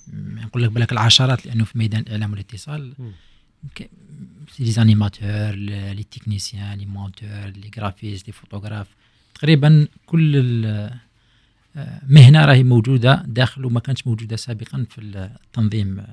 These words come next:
Speaker 1: السابق. آه، الآن نروحوا لبعض الشروط، اسكو ال-،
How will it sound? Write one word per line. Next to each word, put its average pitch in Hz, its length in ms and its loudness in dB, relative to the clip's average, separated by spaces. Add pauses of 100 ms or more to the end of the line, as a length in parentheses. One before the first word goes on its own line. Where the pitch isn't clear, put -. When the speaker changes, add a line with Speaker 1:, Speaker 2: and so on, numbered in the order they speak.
(140)
Speaker 1:
السابق. - 460 -16 (840)
آه، 143 220 6
الآن 226 480 8
نروحوا 170 480 4 (1080)
لبعض 143 420 0
الشروط، 143 720 2
اسكو - 280 -8
ال-، 117 380 0